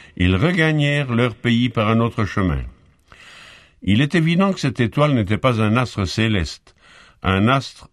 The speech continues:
n'aurait pu s'arrêter au-dessus du lieu où se trouvait le petit enfant, et lorsque les mages aperçurent l'étoile à l'arrêt au-dessus de la maison, indiquant avec précision le lieu où ils résidaient, ils furent saisis d'une très grande joie.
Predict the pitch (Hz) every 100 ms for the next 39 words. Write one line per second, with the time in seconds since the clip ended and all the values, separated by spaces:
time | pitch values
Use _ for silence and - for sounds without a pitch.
0 | - 101 104 110 - 160 139 107 104 92
1 | 131 131 110 101 107 - 135 107 104 127
2 | 135 - 110 120 107 110 117 120 90 117
3 | 165 - 107 92 - 139 170 - _ -
4 | - - - - - 135 143 - 101 147
5 | - 165 180 175 135 98 82 76 - -
6 | - - 143 123 - 151 117 139 - 143
7 | 123 104 98 - 123 135 127 131 92 -
8 | 92 90 95 - 190 151 117 104 92 101
9 | 113 160 _ _ - - - _ 123 139
10 | 139 165 - 175 180 - 131 143 - 151
11 | 151 165 143 139 151 139 - 131 135 139
12 | 147 131 113 131 170 139 123 107 92 104
13 | 143 _ _ - - - - 101 101 -
14 | 151 - - 143 135 151 156 117 110 -
15 | 147 120 123 117 92 95 73